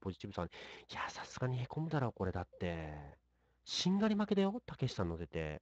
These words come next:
まあ、三番人気。ね、ちょっと一部、一時一番人気にもなってたよ。そうそう。「ブレスあれだろ、顔に砂買うに嫌がってるから少し距離を空けようとする現象を覚えちゃったんだよ。そして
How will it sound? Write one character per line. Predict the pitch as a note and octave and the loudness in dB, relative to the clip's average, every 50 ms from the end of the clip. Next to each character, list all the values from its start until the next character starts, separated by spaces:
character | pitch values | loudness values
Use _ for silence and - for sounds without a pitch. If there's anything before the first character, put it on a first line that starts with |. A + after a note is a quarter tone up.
| _ _ - | _ _ 2
ま | - A#2 | 4 4
あ、 | G#2+ | 6
三 | - - A#2+ A#2+ B2 | 6 4 2 4 6
番 | A#2+ A#2+ A#2 A#2 | 8 8 8 8
人 | A2 G2 - | 6 2 0
気。 | - - - D#2 C2 - | -4 -8 -8 -8 -6 0
ね、 | A2 A#2+ B2 | 4 4 4
ち | - - | 6 4
ょ | |
っ | F#3+ | 4
と | - B2 - - - - - _ - | 4 4 2 2 -10 -14 -12 _ 0
一 | E3 C#3 - - A#3+ | 0 2 4 4 6
部、 | G#3+ F#3 - - - | 6 6 4 4 -2
一 | F#3 - - A#3+ | 2 4 4 4
時 | A#3 F#3+ B2+ | 6 4 4
一 | A#2+ - - | 4 6 10
番 | F#3 A#3 B3+ C4+ | 10 12 12 12
人 | C#4 A3+ | 10 10
気 | E3+ | 10
に | C#3+ | 6
も | A2+ G2+ | 6 6
な | G2+ | 4
っ | - | 4
て | - | 2
た | - E2+ | 0 0
よ。 | D#2 D2+ F#2 A#2 C3+ - | 0 0 0 -2 -4 -2
そ | - G2 | -4 -6
う | E2+ - | -4 -4
そ | E2+ | -8
う。 | D2+ - - - - - - - | -8 -10 -12 -16 -16 -16 -14 -6
「ブ | - A2 C3+ | -2 0 0
レ | C#3 | 0
ス | B2+ - | 2 2
あ | G3 G3 | 4 4
れ | |
だ | G2+ A2 | 4 4
ろ、 | G2+ F#2 | 2 0
顔 | - - A#2 A#2 | -2 0 0 0
に | A#2 A2 | 0 0
砂 | - - A#2 | 0 -2 -2
買 | - - A2+ | 0 2 2
う | G#2 | 2
に | G2+ | 4
嫌 | F#2+ F#2+ | 2 2
が | G2+ G#2 | 2 0
っ | |
て | - - F#2+ | 0 -2 -6
る | F2+ | -4
か | - F2+ | -2 -4
ら | F2 | -4
少 | - - A#2 | -4 -6 -8
し | G#2+ - | -8 -8
距 | - - A2 | -6 -4 -2
離 | G#2 G2 | -2 0
を | F#2 | -2
空 | F2+ - | -2 -2
け | - G#2 G2+ | -2 -2 0
よ | G2+ G#2 G#2 | 0 0 -2
う | G2 | -4
と | - - - | -6 -8 -12
す | - - | -10 -10
る | F2+ F2 - | -12 -6 -4
現 | F#2 F#2 F2 - | -4 -4 -4 -4
象 | - F#2 F2+ | -4 -2 -2
を | - - | -2 -4
覚 | G2 G2+ G#2+ | -4 -4 -4
え | G2 | -4
ち | - | -4
ゃ | F2+ | -8
っ | - | -8
た | - F2 | -6 -6
ん | E2+ E2 | -6 -4
だ | E2 | -6
よ。 | D#2+ - - | -8 -8 -8
そ | F#2+ | -10
し | - - | -10 -6
て | - G#2 G2 - | -2 -2 -2 -2